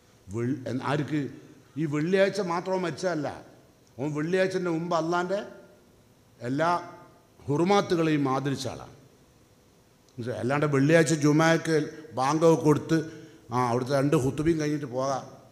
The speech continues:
ഓൻക്കല്ല. ഓൻ വെള്ളിയാഴ്ച വെച്ചാലും ശനിയാഴ്ച വെച്ചാലും കണക്കാം. ഞാൻ ആരെയും വെള്ളിയാഴ്ച ഉടനെ മരിച്ചാലേ, ഏതെങ്കിലും ബാലനോ ഗോപാലനോ യശോദേ വെള്ളിയാഴ്ചയല്ലേ മരിച്ച്,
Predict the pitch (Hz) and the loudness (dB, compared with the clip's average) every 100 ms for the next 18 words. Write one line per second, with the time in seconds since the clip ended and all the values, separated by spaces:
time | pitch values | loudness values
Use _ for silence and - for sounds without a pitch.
0 | _ _ - - _ 117 139 170 180 160 | _ _ -20 -20 _ 0 2 2 2 0
1 | 120 69 - - - _ _ _ _ _ | 0 -6 -14 -20 -20 _ _ _ _ _
2 | _ _ - 123 170 165 170 185 190 147 | _ _ -6 -2 2 2 4 4 2 2
3 | 165 160 151 151 156 147 139 123 98 69 | 2 2 2 2 0 -2 -2 -4 -6 -10
4 | - - - _ _ _ _ _ - 120 | -16 -20 -20 _ _ _ _ _ -4 0
5 | 135 165 170 147 156 175 175 170 170 160 | 2 2 2 0 2 0 2 0 2 2
6 | 123 147 127 98 - - 123 143 147 139 | 2 2 0 -2 -8 -6 -2 0 0 2
7 | 131 139 147 135 123 123 139 143 135 113 | 2 2 2 2 2 2 2 2 0 -2
8 | - 131 135 113 - - - - _ - | -2 -2 0 -4 -6 -18 -20 -20 _ -12
9 | 101 110 143 160 156 131 117 113 - 135 | -6 -2 0 0 0 0 0 -2 -4 -6